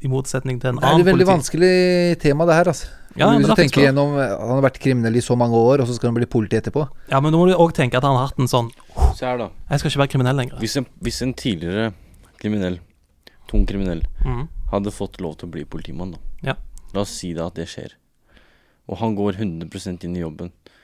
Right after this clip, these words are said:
Speaker 3: for å knekke det gamle miljøet hans. Alt mulig, ikke sant? Vise politiet hvor han kan ta dem, og hvor de har varer, eller hva faen det er.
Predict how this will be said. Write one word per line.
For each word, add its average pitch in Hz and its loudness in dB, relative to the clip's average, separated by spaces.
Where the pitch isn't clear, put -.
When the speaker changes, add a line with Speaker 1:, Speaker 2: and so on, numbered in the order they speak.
Speaker 3:
for - -6
å 110 -6
knekke - -8
det 110 -4
gamle 92 -2
miljøet 82 -6
hans. 82 -12
Alt 104 -4
mulig, 82 -6
ikke - -18
sant? 127 -10
Vise 104 -6
politiet 92 -8
hvor 90 -6
han 90 -8
kan 90 -8
ta 87 -8
dem, 85 -8
og 87 -10
hvor 90 -8
de 95 -4
har 90 -4
varer, 85 -6
eller 87 -10
hva 85 -12
faen 82 -10
det 98 -8
er. 143 -20